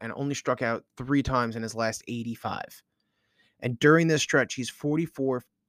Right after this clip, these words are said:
uh, for one forty with four home runs, thirty-two runs scored, and twenty-six R B Is. So he's definitely making a case potentially, too, for A L Rookie of the Year, which is crazy to say.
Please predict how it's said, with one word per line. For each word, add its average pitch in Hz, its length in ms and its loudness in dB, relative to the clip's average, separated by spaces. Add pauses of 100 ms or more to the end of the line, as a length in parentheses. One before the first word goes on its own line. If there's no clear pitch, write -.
uh, 104 200 -2
for 117 160 -8
one 123 300 -4
forty 117 520 -4
with 110 140 -10
four 139 320 0
home 139 220 -2
runs, 120 300 -2
thirty-two 135 500 0
runs 120 360 -2
scored, 110 400 -2
and 107 100 -14
twenty-six 113 560 -8
R 104 120 -2
B 101 120 -6
Is. - 320 -10 (640)
So 123 200 0
he's 135 220 2
definitely 139 720 0 (420)
making 156 380 2
a 131 40 -2
case 147 300 0
potentially, 127 540 -4
too, 165 300 0
for 117 420 -2 (460)
A 135 140 0
L 127 140 0
Rookie 127 380 -2
of 107 80 -4
the 107 60 -4
Year, 127 340 -4 (480)
which 151 180 -2
is 117 80 -6
crazy 123 640 -2
to 101 80 -8
say. - 360 -8